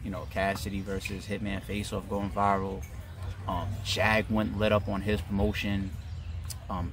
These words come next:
he had even O-Red promoting out there. Um, Rosenberg Raw Show Off, they went to Champion. Uh, A Ward, Il-, A Ward did his thing. Ill Will, you know, he'd be a little bit quiet at times, but, you know, Ill Will just got his own draw regardless. Um, so forth and so on.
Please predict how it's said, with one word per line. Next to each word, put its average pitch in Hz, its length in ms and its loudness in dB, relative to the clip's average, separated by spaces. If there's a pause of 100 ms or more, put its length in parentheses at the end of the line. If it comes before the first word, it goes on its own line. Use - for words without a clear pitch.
he 110 180 0
had 90 300 2
even 98 260 -4
O-Red 95 480 2
promoting 110 380 2
out 110 240 6
there. 107 500 4 (680)
Um, 92 240 -2
Rosenberg 101 400 2
Raw 107 180 4
Show 107 340 4
Off, 107 160 4
they 104 120 -2
went 104 240 0
to - 100 -12
Champion. 107 920 0 (840)
Uh, 90 320 -4 (100)
A 113 160 2
Ward, 110 360 4
Il-, 113 220 0
A 117 140 4
Ward 113 280 4
did 117 120 0
his 107 100 0
thing. 110 280 2
Ill 120 200 6
Will, 120 160 4
you 127 60 4
know, 127 80 4
he'd 110 100 2
be 110 60 2
a 107 40 2
little 104 160 0
bit 98 160 -2
quiet 95 300 4
at 98 80 -2
times, 95 380 0
but, 98 160 -6
you 101 80 -2
know, 95 180 0
Ill 104 160 2
Will 98 140 0
just - 120 -4
got 95 140 0
his 90 140 -4
own 95 280 0
draw 92 300 -2
regardless. 92 720 -2 (640)
Um, 92 460 0
so 135 180 2
forth 135 240 0
and 127 80 -2
so 135 220 0
on. 73 140 -6